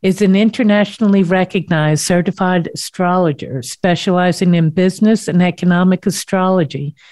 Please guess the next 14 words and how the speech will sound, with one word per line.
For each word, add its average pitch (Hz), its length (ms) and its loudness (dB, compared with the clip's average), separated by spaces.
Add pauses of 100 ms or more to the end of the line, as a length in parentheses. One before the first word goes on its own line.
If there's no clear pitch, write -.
(180)
which 165 200 -4
over 175 280 -2
thir-, 196 360 -2
with 202 440 -2
over 165 380 0
thirty 185 380 0
years 165 380 0
experience. 165 840 -4 (400)
Her 190 100 0
background 208 640 0
includes 185 440 0
a 180 60 0
B 170 300 0
A 208 240 2